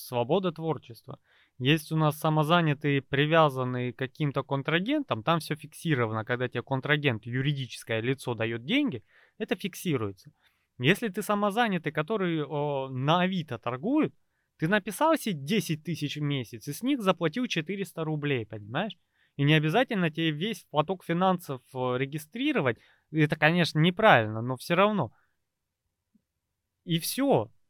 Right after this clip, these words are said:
Никто не будет ходить твои копейки считать. Дело в том, что, ну, я не понимаю это строение, это общество, эту психологию, понимаешь?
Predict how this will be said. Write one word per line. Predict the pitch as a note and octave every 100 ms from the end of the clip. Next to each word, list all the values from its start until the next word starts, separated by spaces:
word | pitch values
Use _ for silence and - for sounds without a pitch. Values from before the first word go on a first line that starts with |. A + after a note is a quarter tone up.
| _ -
Никто | C#3+ D3 - C4
не | B3+
будет | G#3 A#3+ G#3
ходить | - D#3+ A#3+ -
твои | G3 G3
копейки | F#3+ F#3 G#3+ E3 C3
считать. | - - C#3 A2+ - -
Дело | - F#3 C#4
в | -
том, | D#4 D#4
что, | - A#3+
ну, | A#3+ - _
я | G3 B3+ C#4
не | C4
понимаю | A#3+ A#3+ A#3 A#3 B3 A3+ G#3
это | G3+ G3
строение, | F3+ - G#3 A3 A#3 G#3 F#3+
это | F3+ F#3+
общество, | G3+ A3+ - E3+ -
эту | E3 D#3+
психологию, | - G#3 G3+ G#3+ A3+ A3+ F3+ E3+ D3+
понимаешь? | E3 F#3 A3 A3+ F#3